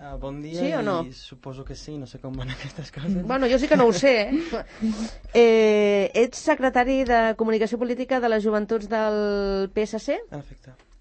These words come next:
Speaker 2: Eh, estudies Dret i Economia a la U P F?
Speaker 1: Sí.
Speaker 2: I escrius articles d'opinió a una publicació de Sant Cugat, el Tot Sant Cugat.
Speaker 1: Sí, així és.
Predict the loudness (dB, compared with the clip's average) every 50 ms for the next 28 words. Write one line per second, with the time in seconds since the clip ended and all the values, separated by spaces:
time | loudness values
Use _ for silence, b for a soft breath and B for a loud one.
0 | _ _ _ -4 -2 -2 -2 -2 -4 -4 -8 -8 -6 -4 -2 0 0 0 0 -2
1 | -2 -2 0 0 -2 -2 -4 -4 -4 -4 -4 -4 -4 -4 -4 -4 -4 -4 -2 -2
2 | 0 -2 -2 -2 -2 -2 -2 -2 -2 -2 -2 -4 -4 -6 -6 -8 -6 -6 -8 -6
3 | -4 -6 -8 -8 -8 -14 -20 -20 -18 -18 -18 -18 -12 B B B B B B B
4 | B _ _ -8 -6 -6 -4 -4 -2 0 0 -2 -2 -6 -6 -4 -2 0 0 0
5 | 0 -2 -4 -4 -4 -8 -6 -4 -4 -4 -2 -4 -6 -4 -4 -4 -4 -2 -2 -2
6 | -2 0 0 -2 -2 -2 -2 -2 0 0 0 0 -2 -2 -2 -2 -2 -2 -2 -4
7 | -2 -2 -4 -4 -2 -4 -6 -4 -4 -6 -6 -6 -8 -8 -6 -4 -4 -4 -4 -6
8 | -6 -8 -8 -8 -6 -8 -8 -8 -10 -10 -8 -6 -4 -4 -4 -6 -6 -10 -16 -20
9 | -20 -20 -20 -20 _ _